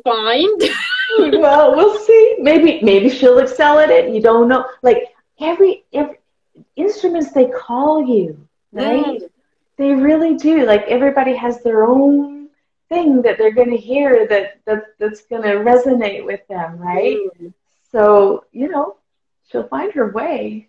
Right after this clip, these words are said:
Speaker 2: She'll find her way.
Speaker 1: Hopefully.
Speaker 2: Mine started on piano, and then I just strayed. I just
Speaker 1: Yeah.
Speaker 2: completely strayed. I had to go as far away of piano as possible, and I went to play bass,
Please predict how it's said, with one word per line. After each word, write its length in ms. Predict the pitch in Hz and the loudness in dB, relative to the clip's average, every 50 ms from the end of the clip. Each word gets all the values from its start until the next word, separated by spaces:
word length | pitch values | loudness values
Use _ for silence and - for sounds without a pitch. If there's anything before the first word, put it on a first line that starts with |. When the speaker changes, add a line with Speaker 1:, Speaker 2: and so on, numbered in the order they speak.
| _ | _
Speaker 2:
She'll 140 | _ 233 208 | _ -20 -20
find 240 | - 254 262 294 311 | -14 -8 -6 -2 0
her 100 | 247 247 | 2 2
way. 100 | 277 269 | 2 0
Speaker 1:
Hopefully. 300 | - - - - - - | -2 -6 -14 -16 -14 -6
Speaker 2:
Mine 380 | 214 226 262 285 294 240 - - _ _ _ | -2 0 0 2 0 0 -4 -8 _ _ _
started 760 | _ _ - _ - 240 208 208 247 311 349 330 294 240 208 | _ _ -20 _ -4 -2 0 2 2 2 4 4 2 2 4
on 360 | 202 190 185 185 180 185 185 | 2 0 0 -2 -4 -6 -12
piano, 480 | - - 202 185 185 180 185 185 185 190 | -12 -8 -6 -4 -2 -2 0 2 2 2
and 120 | 185 196 | 2 2
then 100 | 202 190 | 2 0
I 100 | 175 175 | 0 0
just 220 | 170 156 - - - - | -2 -4 -6 -8 -10 -14
strayed. 920 | - - - - 175 175 180 196 240 285 320 277 202 147 107 92 - - _ _ _ _ _ _ - - | -14 -14 -12 -8 -2 2 2 4 4 4 2 0 -2 -4 -6 -8 -12 -16 _ _ _ _ _ _ -2 2
I 60 | 202 | 4
just 140 | 196 180 165 | 4 4 2
Speaker 1:
Yeah. 60 | 175 - 180 | -2 -6 -8
Speaker 2:
completely 720 | 175 180 - - - 202 214 226 277 330 339 - 202 196 | -10 -12 -14 -10 -4 0 2 4 4 4 4 2 2 -2
strayed. 400 | 185 - - 226 214 233 247 202 | -2 -2 0 2 4 4 4 4
I 100 | 180 175 | 4 2
had 220 | 190 202 196 180 180 | 0 0 0 2 2
to 80 | 196 | 0
go 200 | 190 190 170 165 | 2 4 4 4
as 160 | 156 160 - - - _ _ - | 4 2 -2 -8 -16 _ _ -2
far 300 | 240 247 285 311 330 302 262 | 2 2 4 4 4 4 4
away 200 | 254 254 247 220 | 4 4 4 4
of 160 | 214 - - | 2 0 -4
piano 420 | - 226 196 190 196 190 190 175 | -4 -2 -2 -2 0 -2 -2 -2
as 220 | 160 151 - _ _ | -4 -6 -8 _ _
possible, 800 | _ - - 254 269 311 381 - - - 269 214 - 185 156 151 156 | _ -4 0 0 2 2 0 -4 -4 -4 -4 -4 -4 -6 -10 -10 -12
and 100 | 170 175 | -12 -8
I 80 | 180 | -8
went 180 | 190 214 226 220 - | -8 -8 -8 -12 -14
to 40 | 214 | -20
play 340 | _ - 190 160 156 180 _ _ _ - | _ -10 -8 -8 -8 -8 _ _ _ -2
bass, 560 | - 285 311 359 277 202 - - - - - | -2 0 0 0 -2 -2 -4 -6 -16 -20 -20